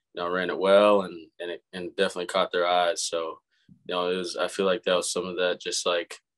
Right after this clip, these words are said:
you know, performing, getting to show what I can do, um, in front of coaches, um, and, you know, just, just playing cool under pressure. So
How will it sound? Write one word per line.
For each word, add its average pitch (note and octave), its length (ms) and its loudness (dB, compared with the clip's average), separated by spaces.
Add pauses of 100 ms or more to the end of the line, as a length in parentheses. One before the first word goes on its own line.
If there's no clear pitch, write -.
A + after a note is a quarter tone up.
you F2+ 80 -8
know, F2 100 -4
performing, F#2+ 600 -2
getting F#2 180 -2
to F2 60 -6
show F#2 380 0 (380)
what G2 120 4
I F#2+ 80 2
can E2+ 220 -10
do, G2 360 0 (100)
um, F2 200 -6
in E2 80 -16
front F2+ 240 -8
of E2 40 -12
coaches, F#2 800 -4
um, E2 460 -12 (140)
and, F2 120 -8
you F2 80 -6
know, F2 300 -8
just, - 300 -10 (520)
just - 300 -10
playing F#2 400 -4
cool G2+ 280 2
under F#2+ 160 -2
pressure. - 540 -2
So D#2+ 340 -10